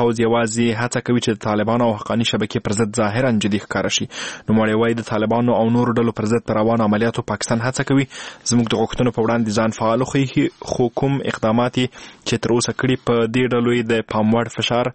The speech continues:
نه دی راوړی او ډیر دوام نه کوي.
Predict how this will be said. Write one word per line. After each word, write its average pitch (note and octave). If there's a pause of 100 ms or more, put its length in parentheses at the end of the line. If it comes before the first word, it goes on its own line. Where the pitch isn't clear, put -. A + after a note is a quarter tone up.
(440)
نه A2
دی G#2+
راوړی A#2
او C3+ (180)
ډیر A2+
دوام A2 (480)
نه G2+ (100)
کوي. G#2+